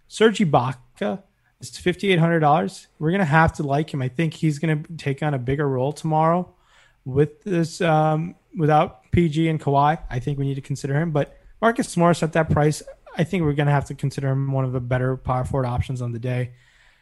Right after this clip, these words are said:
No one else has really standing out to pay down for outside of Morris.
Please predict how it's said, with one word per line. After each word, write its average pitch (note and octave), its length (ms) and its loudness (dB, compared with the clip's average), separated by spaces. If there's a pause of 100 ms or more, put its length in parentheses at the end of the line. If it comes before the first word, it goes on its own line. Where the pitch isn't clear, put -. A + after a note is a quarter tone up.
(380)
No F3 160 4
one D4 140 2
else - 240 -2
has C#3+ 280 2
really C3+ 460 4
standing C#3 360 -2
out B2 200 -2
to C3 80 -4
pay B2 160 4
down A#2+ 240 -4
for B2 200 -6
outside A#2 420 -8
of A2+ 60 -8
Morris. A#2+ 600 -6